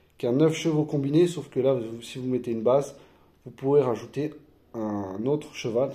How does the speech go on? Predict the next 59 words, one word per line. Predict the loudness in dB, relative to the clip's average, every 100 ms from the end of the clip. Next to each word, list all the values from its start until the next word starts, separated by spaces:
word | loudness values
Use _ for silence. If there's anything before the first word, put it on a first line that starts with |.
| -8
qui | -8
est |
mon | -6 -6
canon | -6 -6
partant | -8 -10 -10 -12 -14 -20 _ _
pour | 2 4
le |
même | 6 6
prix. | 4 -6 -12 -18 _ _ _
Après, | -14 -4 0 0
il |
faut | -2 -4
que | -4 -2
le | 0 0
douze, | -2 -4 -6 -12 -20 _ _ _ _ _
euh, | -4
la | 0 4
base, | 6 4 2
soit | -2 0
dans | 2
les | 0
cinq. | -4 -12 -14
Il | -20 _ -8
peut |
arriver | -6 -4 -4
même | -2 -4
cinquième. | -4 -6 -2 2 2 0 -10 _ _ _
Si | -4
on | 2 6
a | 6
les | 4
autres | 0
derrière, | 2 2 4 2 0 -4
on | -4
touche. | -4 -14 -16 -20 -20 _ _ _ _ _ _ -6
Voilà. | -4 -4 -14 _ -20 _ -20
Je | -18
vous |
conseille, | -6 -6 0 2 2
si | -4 -10
vous |
pouvez | -10 -2 0 2
aller | 2 2
voir | 0
les | 0
rapports, | -2 0 2 2
alors | 0
des | -6
fois | -6 -8
ça | -8 -10
paye | -10 -2
pas, | 2 2
mais | 0
là | -4
c'est | -6
une | -10
course | -10 -14
quand | -8 -4
même | -4 -4